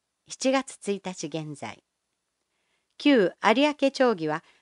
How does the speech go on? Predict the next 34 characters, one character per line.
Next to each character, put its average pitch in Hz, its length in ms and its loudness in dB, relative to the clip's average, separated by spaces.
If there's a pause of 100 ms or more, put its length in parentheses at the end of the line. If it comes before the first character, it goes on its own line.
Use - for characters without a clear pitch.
合 214 240 2
併 240 180 4
に 214 120 2
よ 196 140 2
る 185 220 0
在 214 260 4
任 214 260 0
特 196 260 -6
例 277 200 2
期 - 160 -18
間 165 320 -4
を 139 180 -6
一 202 180 -10 (140)
回 294 220 0
と 208 160 -4
数 190 260 -4
え 175 140 0
た 147 300 -4
当 185 180 0
選 185 260 -4
回 151 240 -12
数。 - 400 -18 (1300)
継 254 260 2
承 190 400 0
略。 - 460 -16 (2000)
松 233 340 2
井 311 180 4
大 247 220 2
輔、 - 440 -10 (760)
当 285 160 6
選 277 300 0
回 240 240 -2
数 - 460 -8 (280)
十 175 240 -6